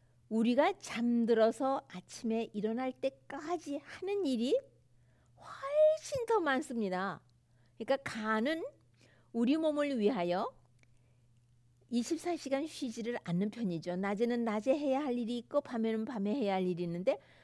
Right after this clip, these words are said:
밤에 야근을 할 때에 그 다음날 우리가 정말, 음, 잘 생활할 수 있도록 온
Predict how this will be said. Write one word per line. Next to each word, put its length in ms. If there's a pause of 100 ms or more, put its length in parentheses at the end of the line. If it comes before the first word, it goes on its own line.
(220)
밤에 500 (180)
야근을 640
할 220
때에 520 (420)
그 320
다음날 720 (360)
우리가 680 (840)
정말, 540
음, 460
잘 320
생활할 480
수 160
있도록 580 (120)
온 140